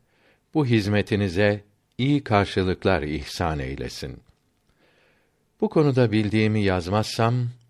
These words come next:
hakkınızı ödememiş olurum. Eğer yazarsam büyük bir zata karşı saygısızlık yapmış olurum.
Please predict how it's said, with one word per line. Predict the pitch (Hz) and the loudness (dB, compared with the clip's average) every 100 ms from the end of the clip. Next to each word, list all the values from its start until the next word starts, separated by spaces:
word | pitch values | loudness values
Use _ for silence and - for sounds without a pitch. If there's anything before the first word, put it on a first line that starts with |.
| _ _ _ | _ _ _
hakkınızı | 104 101 - 101 87 110 | -4 -2 -2 -2 0 0
ödememiş | 92 90 98 69 69 - | 0 0 -2 -2 -8 -8
olurum. | 73 64 58 53 - _ _ _ _ _ _ _ - | -8 -10 -12 -16 -20 _ _ _ _ _ _ _ -2
Eğer | 107 120 120 | 4 6 6
yazarsam | 90 80 82 78 95 107 - 127 131 127 - _ _ _ _ - | 4 0 -2 0 2 0 0 -2 -2 -6 -12 _ _ _ _ -2
büyük | 110 120 123 | 0 0 0
bir | 113 | 0
zata | 95 95 90 - 104 | 0 0 0 0 0
karşı | 104 101 - 120 | 0 -2 -2 -4
saygısızlık | - 110 98 107 113 104 127 - | 0 0 0 -2 -2 0 0 0
yapmış | 78 - 67 - | -6 -6 -10 -8
olurum. | 65 62 62 | -8 -8 -12